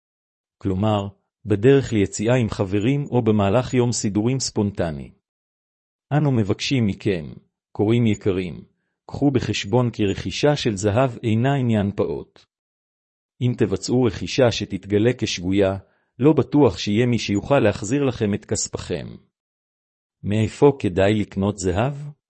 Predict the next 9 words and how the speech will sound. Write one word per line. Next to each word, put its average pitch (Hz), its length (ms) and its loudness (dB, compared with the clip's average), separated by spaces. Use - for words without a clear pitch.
רמז, 107 600 2
מהמומחים 104 600 2
בלבד. 90 460 0
עכשיו - 380 2
אתם 95 240 -2
יודעים 98 380 0
שרכישה 95 580 -2
של 98 180 -2
זהב 95 400 0